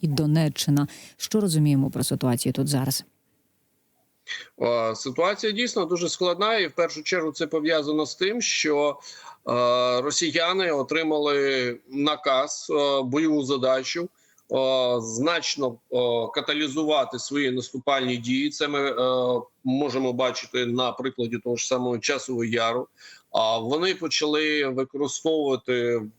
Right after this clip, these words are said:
Speaker 2: не так, як раніше, механізовану компоненту, тобто все частіше під час штурмових дій використовується, ми бачимо, фіксуємо, а, все більше механізованої компоненти. До того це переважно була,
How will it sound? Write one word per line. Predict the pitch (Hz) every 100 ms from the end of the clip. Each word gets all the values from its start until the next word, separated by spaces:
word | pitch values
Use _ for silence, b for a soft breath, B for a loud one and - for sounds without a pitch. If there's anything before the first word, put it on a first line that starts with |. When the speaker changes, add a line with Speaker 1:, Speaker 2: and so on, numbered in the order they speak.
| _ -
Speaker 2:
не | 123 127 123 160
так, | 160 151 -
як | 135 -
раніше, | 139 156 147 143
механізовану | 135 127 139 127 156 139 135
компоненту, | 123 127 120 131 131 139 139 -
тобто | 123 127
все | - 170 156
частіше | 156 143 - 156 - 123
під | 120
час | - 131
штурмових | - - 135 139 143 123
дій | 127 135
використовується, | 117 107 127 - - 139 123 113 120
ми | 120
бачимо, | 127 120 - 120
фіксуємо, | - - - 131 120 117 B B B B
а, | - 113 113 117 113 113 110
все | 110 - 139
більше | 143 127 131
механізованої | 131 143 143 135 123 131 123 135
компоненти. | 131 135 127 143 147 151 156
До | 143
того | 139 165 139
це | 139 147 131
переважно | 127 135 135 127 123
була, | 120 131 120